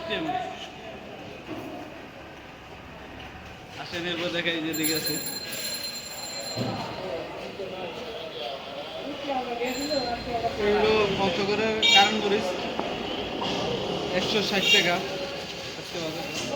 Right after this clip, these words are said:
এটাও পঞ্চগড়ের কারেন্ট মরিচ, একশো পাঁচপঞ্চাশ টাকা। এগুলো পঞ্চগড়ের জিরা মরিচ,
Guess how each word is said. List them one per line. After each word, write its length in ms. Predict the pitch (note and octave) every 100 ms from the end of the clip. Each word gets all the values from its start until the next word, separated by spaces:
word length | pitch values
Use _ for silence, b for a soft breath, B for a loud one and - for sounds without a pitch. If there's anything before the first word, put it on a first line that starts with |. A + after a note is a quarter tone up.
| - C#4+ D#3+ - - - - - - - - -
এটাও 220 | - G3+ G3+ F#3+
পঞ্চগড়ের 440 | F#3 F3+ F#3 G3
কারেন্ট 220 | F#3+ G3+ G3
মরিচ, 240 | F#3+ G3 - - - - - - - - - - - - - - E3+
একশো 180 | - F#3+
পাঁচপঞ্চাশ 440 | F3+ - G#3 F#3 F#3 -
টাকা। 160 | - - - - - - - - - - - - - - - -
এগুলো 220 | E3 F#3 G3+ G3+
পঞ্চগড়ের 420 | F#3+ F#3 G3+ G3
জিরা 180 | F#3+ G#3 F#3+
মরিচ, 220 | D3+